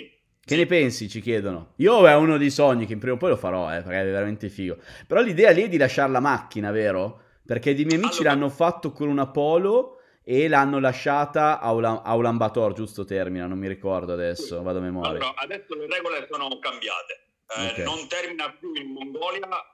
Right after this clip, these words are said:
Speaker 2: ma si arriva a, a Ulan Ude, che è a nord,
Speaker 1: Ah, sì,
Speaker 2: eh,
Speaker 1: Ulan Ude.
Speaker 2: della Mongolia. Ci sei passato forse col treno, eh, che è in Russia, perché la Mongolia ha messo delle leggi che non puoi più lasciare il mezzo in Mongolia,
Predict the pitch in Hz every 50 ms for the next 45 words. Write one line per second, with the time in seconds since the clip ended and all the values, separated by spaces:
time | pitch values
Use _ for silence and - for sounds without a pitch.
0 | _ _ _ 135 139 139 139 135 135 131 127 131 127 127 131 123 - - - 143
1 | 135 127 - 170 175 170 165 160 156 - _ _ - 135 135 135 131 131 - -
2 | 123 127 135 135 127 135 143 151 156 147 156 165 151 143 165 - - _ _ _
3 | _ _ - 135 135 135 135 139 143 143 147 143 139 135 - - 139 143 165 143
4 | - - 175 156 131 123 127 139 151 139 113 98 87 82 - - 135 131 131 135
5 | 156 165 170 175 170 165 - _ _ _ _ _ - - 120 131 135 - 131 123
6 | - 143 135 127 123 120 120 - - - 120 120 113 _ - 131 139 - - 151
7 | 160 165 160 165 - _ _ _ _ _ _ _ _ _ - 123 123 123 123 120
8 | - 165 170 175 175 165 143 135 135 123 117 - _ _ 110 104 98 - _ _
9 | - 151 147 143 - 185 175 165 156 165 180 202 202 190 190 214 220 220 214 214
10 | 208 202 196 - 160 160 165 160 156 151 151 151 165 185 170 - - 156 147 160
11 | 175 175 185 190 196 190 - 180 170 - 165 156 151 143 156 165 170 _ - 170
12 | 165 156 151 - - 170 156 156 156 151 - 147 139 143 147 160 - - 156 156
13 | 151 135 123 - 143 139 135 135 135 131 127 123 120 107 - 104 101 98 98 98